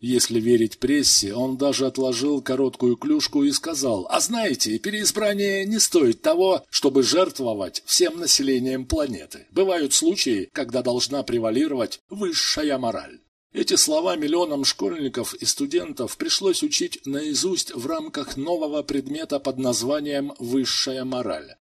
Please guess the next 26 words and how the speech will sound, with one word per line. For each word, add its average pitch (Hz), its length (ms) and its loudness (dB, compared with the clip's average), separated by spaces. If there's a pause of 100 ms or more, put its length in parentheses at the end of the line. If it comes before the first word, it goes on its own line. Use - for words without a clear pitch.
(180)
Оппозиция 107 840 0
же 101 160 -4
упирала 131 560 0
на 123 160 -2
то, 320 180 -2
что - 180 0
президент, 135 680 -2
допустивший 139 800 -2
гибель 135 420 -2
человечества, 131 960 -2
выставит 120 640 2
себя 127 300 0
злодеем 120 640 0
похуже - 540 -4
любого 123 480 2
из 110 260 -4
диктаторов, 120 840 -4
которым 120 480 0
он 139 220 0
противостоит. 120 960 -4
«И 123 100 -6
что - 220 2
же 151 140 0
мы 151 100 -2
должны 135 420 2
сделать?» 117 600 -2